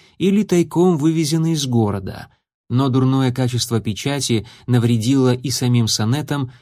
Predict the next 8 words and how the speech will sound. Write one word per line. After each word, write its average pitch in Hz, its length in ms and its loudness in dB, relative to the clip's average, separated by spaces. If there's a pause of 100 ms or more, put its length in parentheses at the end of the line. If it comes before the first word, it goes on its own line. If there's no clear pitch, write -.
и 160 260 -6
иллюстрациям. 127 920 -4 (1400)
Однако 127 540 -2
плоды 123 500 2
эротического 131 840 0
воображения 113 920 0
этого 110 420 -2
триумвирата, 113 1080 0